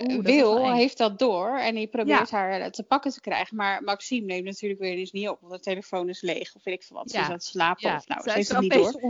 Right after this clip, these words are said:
Speaker 1: onhandig daarin <laughs> soms. Ja,
Speaker 2: Zeker,
Speaker 1: klopt.
Speaker 2: zeker. Dus Wil, ja, die, eh, heeft het bijna niet meer, maar die denkt:
Speaker 1: Nee.
Speaker 2: "Dit moet ze weten."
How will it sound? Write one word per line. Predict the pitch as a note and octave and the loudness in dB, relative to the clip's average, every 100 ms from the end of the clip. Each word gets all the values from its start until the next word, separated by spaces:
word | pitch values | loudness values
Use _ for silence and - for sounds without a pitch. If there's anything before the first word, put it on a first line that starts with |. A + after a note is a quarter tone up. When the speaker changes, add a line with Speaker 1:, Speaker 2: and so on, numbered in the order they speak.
| C4 | -2
Speaker 1:
onhandig | G#3 G3 A3+ | -4 -6 -10
daarin | - - E4+ C#4+ B3+ | -8 -4 0 0 0
<laughs> | - | -4
soms. | A3 C#4 - | -2 -2 0
Ja, | A3 | 2
Speaker 2:
Zeker, | A#3 A3+ B3+ G3 | 4 6 6 4
Speaker 1:
klopt. | G3 G3 | 2 0
Speaker 2:
zeker. | B3 G#3+ F#3+ | 2 2 2
Dus | A3+ A#3 | -2 2
Wil, | C4 C#4+ C#4+ A#3+ | 4 6 4 2
ja, | C4 A3+ - | 4 4 4
die, | G#3 A#3+ A#3 | 0 2 4
eh, | A#3 | 4
heeft | B3 E4+ - | 4 0 -4
het | C#4+ | -10
bijna | G3+ F#3+ F#3 | -4 -4 -6
niet | F3+ F3+ | -12 -12
meer, | E3+ G3+ C4 | -10 -8 -6
maar | C4+ | -6
die | B3 | -6
denkt: | G#3 A#3 | -4 -2
Speaker 1:
Nee. | - | -2
Speaker 2:
"Dit | B3+ | -4
moet | B3 - | -6 -6
ze | A3+ | -2
weten." | B3 E4+ C4 - - | 2 2 0 -6 -12